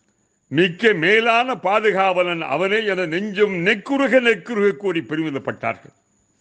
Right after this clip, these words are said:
இன்று இறைவனுக்காக முஸ்லிம்கள் செய்யும் குர்பானி இந்த பெருமகனார் செய்த விட்டு சென்ற தியாக நினைவின் ஒரு துளிதான்,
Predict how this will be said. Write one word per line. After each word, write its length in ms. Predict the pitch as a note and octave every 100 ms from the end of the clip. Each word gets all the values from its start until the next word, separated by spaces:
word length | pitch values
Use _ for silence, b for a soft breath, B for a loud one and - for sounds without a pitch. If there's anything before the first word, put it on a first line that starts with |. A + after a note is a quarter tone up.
| _ _ _ - _ _ -
இன்று 300 | A2 C#3 G#2 - _ b b b b b b _ -
இறைவனுக்காக 920 | G2+ C#3 F3 E3 D#3+ B2 D#3 C#3 A#2+ A2+ G#2 _ _ _
முஸ்லிம்கள் 640 | B2 C3+ D#3+ D3+ C3+ C3 B2
செய்யும் 340 | C3+ A#2 G#2
குர்பானி 480 | - D3+ E3 B2+ - - _ _ _ _ _ _ _
இந்த 140 | F2+ E2+
பெருமகனார் 680 | - D3 F3+ E3 D3+ D3 C3
செய்த 260 | - B2 A2+ G#2+ F#2 _ _ _ -
விட்டு 280 | D3 D3 G#3
சென்ற 340 | - E3 C3+ B2+ G#2 - _ _ -
தியாக 440 | B2 E3+ F#3 F3+ C3
நினைவின் 520 | C3+ F#3 G3 F#3 C#3+ B2+ _
ஒரு 180 | B2+ B2
துளிதான், 500 | A#2 B2+ D3 A#2+ -